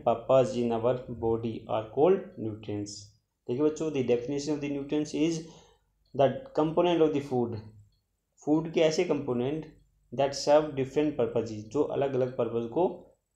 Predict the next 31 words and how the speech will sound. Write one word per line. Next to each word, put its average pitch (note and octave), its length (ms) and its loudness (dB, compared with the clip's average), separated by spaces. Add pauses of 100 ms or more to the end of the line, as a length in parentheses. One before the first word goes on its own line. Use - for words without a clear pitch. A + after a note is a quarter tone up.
(200)
पूरा F#3 260 6
करते A#2 280 2
हो G#2+ 140 2 (240)
हमारी C3 300 0
बॉडी A#2+ 320 2
के A#2 100 -2
अंदर, A2 200 -4
उसको - 300 -6 (100)
न्यूट्रिएंट्स A#2 500 -6
कहते G#2 280 -8
हैं। G#2 200 -10 (1200)
Nutrients F3 500 4 (140)
are C#3 260 10
classified D3 640 6
into B2+ 240 -4
five D3 260 2
major A#2+ 240 -4
categories। A#2+ 500 -8 (680)
देखिए C#3+ 440 -10
कैटेगरी A#2+ 400 -6
जैसे B2 260 -4
अभी A#2+ 180 -4
मैंने A#2 200 -4
ऊपर A#2 220 -4
बताया, A#2 420 -6 (640)
इसकी A#2+ 300 -8
फाइव B2+ 480 -2
मेजर A#2 240 -2
कैटेगरीज B2 540 -6
हैं। C#3 140 -4 (560)
कार्बोहाइड्रेट C#3 840 0